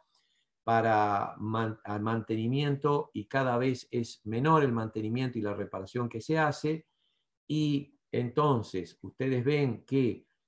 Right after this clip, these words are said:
eh, si cada cuatrocientas, quinientas hectáreas hay que estar cambiando puntones, eh, cuchillas, y cada mil, mil doscientas hectáreas los puntones,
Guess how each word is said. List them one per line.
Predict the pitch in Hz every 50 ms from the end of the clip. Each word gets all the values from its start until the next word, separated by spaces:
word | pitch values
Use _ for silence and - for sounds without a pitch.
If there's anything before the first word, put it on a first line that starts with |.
| _ _ -
eh, | 123 113 110 110 107 104 101 101 98 101 - -
si | - - - 110 107 101 98 101 - _ _ _ _ _ _ _
cada | - 104 104 104 98
cuatrocientas, | - 110 107 - 104 110 - - 139 143 139 135 - 104
quinientas | - 101 107 113 120 120 - 127 120
hectáreas | 113 113 - 143 135 131 117 104 98 98 95
hay | 101 110 117
que | - 117
estar | 110 - - 127 120 117
cambiando | - 110 107 113 120 123 123 120 107 101 95
puntones, | - - 101 101 98 - 127 127 127 120 113 107 101 101 -
eh, | - 113 107 -
cuchillas, | - 104 104 - - 147 143 127 101 98 90 - -
y | - 87
cada | - 104 95 95 95 92 92 90
mil, | 98 110 123 135 131 123 113
mil | 104 110 110 104
doscientas | 107 104 - - 117 117 - 117 110
hectáreas | 104 - 123 120 117 107 104 98
los | 117 123 -
puntones, | - 143 151 151 - 170 170 165 156 160 160 156 156 -